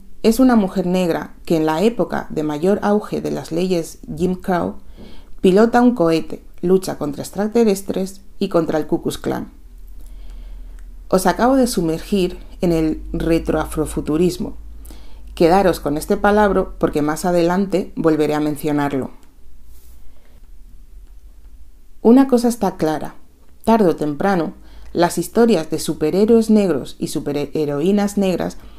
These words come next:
acabarán llegando al gran público, y hasta puede que acabemos viendo películas sobre ellos.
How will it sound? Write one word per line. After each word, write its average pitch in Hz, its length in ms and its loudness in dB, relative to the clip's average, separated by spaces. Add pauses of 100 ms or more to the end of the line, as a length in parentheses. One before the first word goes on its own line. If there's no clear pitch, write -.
(320)
acabarán 185 480 4
llegando 214 340 4
al 196 80 4
gran 170 240 0
público, 143 500 -4 (320)
y 143 120 -2
hasta 147 280 -6
puede 190 340 4
que 165 100 -2
acabemos 160 520 0
viendo 185 380 0
películas 175 480 0
sobre 131 280 -2
ellos. 135 440 -2